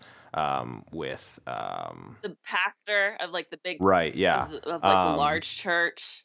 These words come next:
Speaker 1: Yeah, just, like, those kinds of things are not things that I expected to be a part of this movie, have anything
Speaker 2: Yeah.
Speaker 1: to do <laughs> with this movie.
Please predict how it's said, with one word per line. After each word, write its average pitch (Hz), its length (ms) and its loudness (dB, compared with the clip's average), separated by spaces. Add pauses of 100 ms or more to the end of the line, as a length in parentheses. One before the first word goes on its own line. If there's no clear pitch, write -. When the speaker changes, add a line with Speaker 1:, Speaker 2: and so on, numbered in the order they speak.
(120)
Speaker 1:
Yeah, 139 220 8
just, - 180 2
like, 127 140 6
those 117 260 8
kinds 175 200 6
of 127 100 0
things 107 240 4
are - 100 0
not 92 240 4
things 92 320 -2
that 82 100 -2
I 85 40 0
expected 78 420 -6
to 80 80 -6
be 76 480 -6
a - 60 -6
part - 200 -2
of - 100 -10
this - 140 -12
movie, - 280 -12
have - 180 -4
anything - 220 -6
Speaker 2:
Yeah. 151 180 0
Speaker 1:
to 127 120 -8
do - 60 -10
<laughs> - 140 8
with 120 180 2
this - 160 -10
movie. - 360 -6